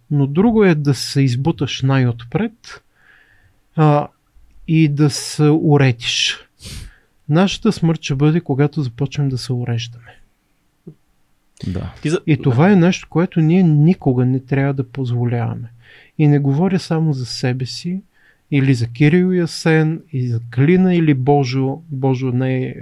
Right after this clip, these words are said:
Speaker 1: той е коалиционен партньор, да не забравям. Това въп-, това важи за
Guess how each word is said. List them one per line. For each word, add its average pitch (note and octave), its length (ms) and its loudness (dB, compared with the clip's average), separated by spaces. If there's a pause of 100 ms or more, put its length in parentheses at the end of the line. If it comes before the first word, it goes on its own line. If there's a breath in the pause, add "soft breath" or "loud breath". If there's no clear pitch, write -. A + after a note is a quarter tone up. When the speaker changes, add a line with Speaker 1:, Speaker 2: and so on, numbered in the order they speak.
Speaker 1:
той C3 240 -2
е - 20 -2
коалиционен A#2+ 680 -2
партньор, A#2+ 440 -6
да A#2+ 120 -10
не C3 120 -8
забравям. B2 400 -10 (640 loud breath)
Това F#3 200 -2
въп-, D#3 360 -2
това - 280 -2
важи D3+ 360 0
за C#3 320 -2